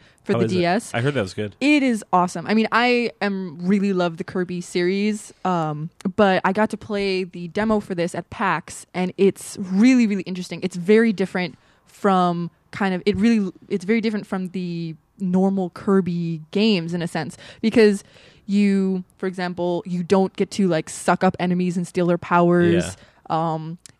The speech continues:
Speaker 1: you don't get to do a lot of the things that are, you know, you would think are typical.
Speaker 2: Yeah, uh, it's weird because, uh, I've
Speaker 1: But
Speaker 2: always
Speaker 1: you get to do other cool things instead, so it's, it,
Speaker 2: Huh.
Speaker 1: it balances.
Speaker 2: I don't know how I feel about that. Like, I've always related to the Kirby games 'cause that fucker will eat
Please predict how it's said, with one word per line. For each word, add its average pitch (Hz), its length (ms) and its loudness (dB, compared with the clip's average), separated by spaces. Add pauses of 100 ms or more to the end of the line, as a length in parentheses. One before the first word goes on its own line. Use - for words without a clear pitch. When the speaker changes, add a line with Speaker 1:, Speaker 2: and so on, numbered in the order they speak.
Speaker 1:
you 180 100 -4
don't 180 600 -4
get 180 280 -2 (360)
to 175 640 -4 (180)
do 208 160 4
a 196 40 4
lot 190 220 2
of 214 60 2
the 196 80 -2
things 190 300 -2
that 180 100 4
are, 165 320 4
you 185 100 0
know, 175 100 0
you 170 160 0
would 165 120 -2
think - 240 -8
are 160 60 -6
typical. 160 480 -8 (400)
Speaker 2:
Yeah, 127 320 4
uh, 104 100 2 (160)
it's 127 220 -6
weird 143 200 -2
because, 101 320 -2
uh, 95 220 2
I've 117 120 4
Speaker 1:
But 294 100 6
Speaker 2:
always 269 180 6
Speaker 1:
you 285 60 6
get 247 60 4
to 208 60 4
do 233 140 4
other 208 180 6
cool 202 240 0
things 180 240 -4
instead, 165 460 -8
so 185 160 -6
it's, 170 160 -8
it, 185 140 -6
Speaker 2:
Huh. 175 100 0
Speaker 1:
it 107 40 -4
balances. 165 340 -4
Speaker 2:
I 151 60 6
don't 226 100 0
know 277 60 2
how 240 80 0
I 156 60 2
feel 175 160 -2
about 104 200 -2
that. 95 120 -2
Like, 101 200 -4 (500)
I've 113 140 0
always 131 260 4
related 117 260 0
to 110 60 -6
the 104 120 -4
Kirby 107 280 -4
games 95 260 -8
'cause 107 180 -6
that - 180 -2
fucker 110 320 -4
will 98 160 -2
eat 101 220 -8